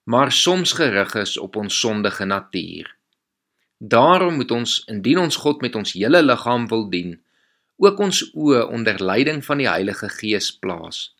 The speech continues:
Ons moet ons oog op God gerig hou. Vandag moet jy vir jouself twee vrae antwoord. Waarna kyk jy en hoe kyk jy?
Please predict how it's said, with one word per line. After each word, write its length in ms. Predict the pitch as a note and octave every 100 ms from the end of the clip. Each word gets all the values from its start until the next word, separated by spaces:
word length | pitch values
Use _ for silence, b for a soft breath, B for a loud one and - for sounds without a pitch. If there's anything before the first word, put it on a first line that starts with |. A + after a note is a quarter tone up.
| b b b b
Ons 240 | F#3+ F#3+
moet 160 | F#3 F3
ons 300 | D3+ - -
oog 240 | F3 -
op 200 | - -
God 360 | - - F#3 F#3
gerig 440 | - F#2+ E2 E2
hou. 200 | D2+ D#2 D2+ _ _ _ _ _ _ _ _ _ _ A2+
Vandag 480 | G#2+ A2 D#3+ E3
moet 160 | C#3 C3
jy 100 | B2 A#2+
vir 140 | C#3
jouself 560 | C3 A#2+ C3+ A#2+ A#2 -
twee 240 | C#3+ E3+ D#3+
vrae 440 | - C3 G#2 G2
antwoord. 540 | G#2 F#2 - E2+ - - _ _ _ _ _ _ _ _ _ G2
Waarna 480 | G#2+ D#3 F3+ F#3 F3+
kyk 360 | C3+ A#2+ A2+ G2
jy 160 | G2 F#2+ F2+ _ _ _ _ D#3+
en 120 | C#3
hoe 160 | G2+ F3+ -
kyk 320 | - F2 -
jy? 160 | D2+